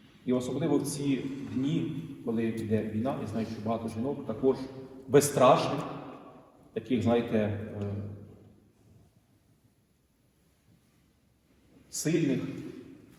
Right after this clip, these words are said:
ідуть туди, де ми навіть собі не можемо помишляти,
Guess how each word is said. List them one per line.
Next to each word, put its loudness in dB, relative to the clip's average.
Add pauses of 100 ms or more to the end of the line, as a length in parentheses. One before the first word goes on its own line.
(100)
ідуть -6
туди, -4 (420)
де 4 (120)
ми 2
навіть 2
собі -2
не 2
можемо -2
помишляти, 0